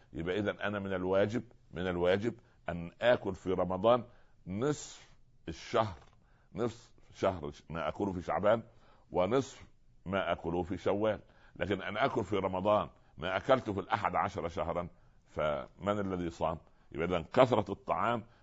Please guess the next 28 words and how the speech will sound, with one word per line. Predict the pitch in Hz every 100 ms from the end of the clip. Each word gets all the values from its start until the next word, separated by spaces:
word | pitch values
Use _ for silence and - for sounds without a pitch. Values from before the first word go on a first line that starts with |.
| -
تجعل | 113 104 87
الإنسان | 85 90 92
صلاة | 90 87 87
التراويح | 76 71 73 82
ثقيلة، | - - - 78 78 73 76 - - _
درس | 85 92 82
العلم | 76 87
ثقيل، | 76 - - 80 82 78 - - _
قراءة | 95 101
القرآن | 92 85 85 87
ثقيل. | 73 85 87
لكن | 82 87 76 - -
لما | 69 76 -
أخف | - 107 -
في |
الطعام، | 69 - 78 95 92 - _
يعني | 82 80 82 76
ثلث | 92 92 76
للطعام، | 73 - 69 87 82 - - -
ثلث | 98 104 82
للشراب، | 80 - 82 90 - - -
ثلث | 110 104 90 - -
للنفس، | 78 98 110 92
عندئذ | 73 87 101 101 104 117 - -
يكون | - - 101 110 110 - _
أنا | 87 92 -
أغلقت | 85 87 120 - -
على | 71 92 92 80